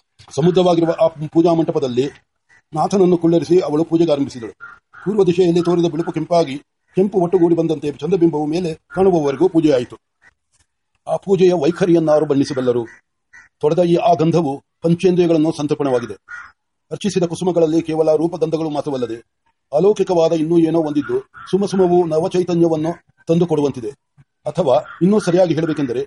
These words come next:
ಜೇಡನು ತನ್ನ ಆಹಾರವಾದ ನೊಣವನ್ನು ಹಿಡಿದು ಅದು ಅಲ್ಲಾಡದಂತೆ ಸೂಕ್ಷ್ಮವಾದ ತನ್ನ ಎಳೆಗಳನ್ನು ಅದರ ಸುತ್ತಲೂ ಕಟ್ಟುವಂತೆ ಮೋಹನೆಯು ತನ್ನ ಮೋಹಮಂತ್ರದ ಬೀಜಾಕ್ಷರಗಳನ್ನು ಆ ಮಾನವೇಂದ್ರನ ಮನಸ್ಸು ಮುಗ್ಧವಾಗಲೆಂದು ಮನಸ್ಸಿನ-, ಮನಸ್ಸಿನಿಂದಲೇ ಪ್ರಯೋಗಿಸುತ್ತಾ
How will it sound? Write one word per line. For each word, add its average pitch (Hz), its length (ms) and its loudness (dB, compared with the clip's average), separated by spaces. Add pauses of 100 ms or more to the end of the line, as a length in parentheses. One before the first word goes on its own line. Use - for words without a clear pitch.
(480)
ಜೇಡನು 202 340 2
ತನ್ನ 190 200 -4
ಆಹಾರವಾದ 170 640 2 (140)
ನೊಣವನ್ನು 185 380 0
ಹಿಡಿದು 147 240 -4
ಅದು 165 380 -4
ಅಲ್ಲಾಡದಂತೆ 175 640 0
ಸೂಕ್ಷ್ಮವಾದ 165 480 -2 (480)
ತನ್ನ 185 160 0
ಎಳೆಗಳನ್ನು 180 540 2
ಅದರ 156 180 0
ಸುತ್ತಲೂ 185 340 -2
ಕಟ್ಟುವಂತೆ 160 460 -4 (1200)
ಮೋಹನೆಯು 170 400 2
ತನ್ನ 160 180 -2
ಮೋಹಮಂತ್ರದ 160 560 -2 (300)
ಬೀಜಾಕ್ಷರಗಳನ್ನು 165 760 0 (180)
ಆ 170 100 2
ಮಾನವೇಂದ್ರನ 180 520 0
ಮನಸ್ಸು 165 360 -2
ಮುಗ್ಧವಾಗಲೆಂದು 143 760 -2 (280)
ಮನಸ್ಸಿನ-, 180 580 0
ಮನಸ್ಸಿನಿಂದಲೇ 175 560 0
ಪ್ರಯೋಗಿಸುತ್ತಾ 151 640 -4